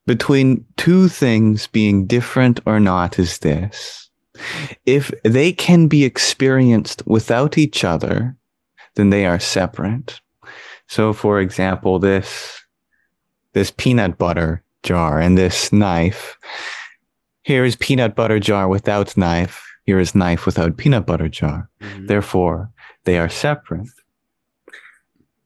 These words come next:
Speaker 1: Love is never there without understanding. Where there is love for something, there is understanding.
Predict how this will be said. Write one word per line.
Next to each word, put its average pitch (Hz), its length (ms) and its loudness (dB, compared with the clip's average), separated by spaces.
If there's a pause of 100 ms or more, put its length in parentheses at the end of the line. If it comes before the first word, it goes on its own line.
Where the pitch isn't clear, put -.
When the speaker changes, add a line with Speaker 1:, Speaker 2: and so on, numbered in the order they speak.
(1300)
Speaker 1:
Love 180 560 2
is 151 240 2
never 147 420 4
there 104 420 2
without 98 520 0
understanding. 90 1000 2 (920)
Where 131 320 2
there 151 160 4
is 131 180 0
love 123 300 0
for 110 180 -2
something, 95 640 0
there 98 220 2
is 101 160 0
understanding. 92 960 -2